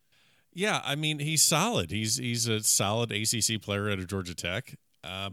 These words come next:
but again, there's so many guys like that all around the country in all sorts of storied college programs, and it's so easy to overlook him. And plus,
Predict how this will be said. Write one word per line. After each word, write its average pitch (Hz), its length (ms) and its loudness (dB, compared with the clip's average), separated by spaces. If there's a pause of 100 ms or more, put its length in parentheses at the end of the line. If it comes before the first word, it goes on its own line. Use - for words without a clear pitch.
(140)
but 104 220 -4
again, 110 640 -4
there's 98 240 -2
so 104 240 2
many 104 240 -6
guys 95 440 -4
like 95 280 -6
that 95 360 -4
all 95 220 -6
around 98 220 -4
the 90 100 -8
country 95 480 -8
in 87 140 -8 (200)
all 104 200 -4
sorts 98 340 -2
of 90 80 -2
storied 95 480 -2
college 90 380 -6
programs, 101 560 -4
and 101 160 -8
it's - 180 0
so 98 240 -2
easy 101 460 -4
to 92 220 -4
overlook 98 500 -4
him. 110 200 -4 (360)
And 101 180 -6
plus, 147 460 2